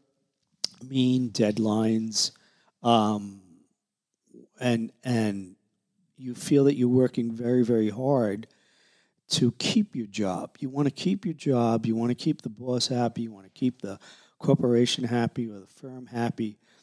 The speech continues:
And, um, e-, exceedingly today, it seems that many people feel that they really have to outperform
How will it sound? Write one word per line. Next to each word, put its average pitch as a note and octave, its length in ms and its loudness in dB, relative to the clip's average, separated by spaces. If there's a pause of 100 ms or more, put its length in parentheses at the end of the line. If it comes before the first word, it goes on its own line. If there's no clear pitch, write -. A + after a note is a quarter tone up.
(280)
And, A#2 500 2
um, A#2 320 0 (640)
e-, E3 60 -6 (100)
exceedingly D#3+ 800 4
today, A2+ 960 2 (1000)
it B2 160 0
seems C3+ 480 4
that A#2 460 2 (800)
many B2+ 320 2
people B2 340 0
feel A#2 360 -16
that G#2 300 -10
they A2+ 180 -4
really A#2+ 300 -4
have B2 240 -4
to C3 100 -6
outperform B2+ 840 -4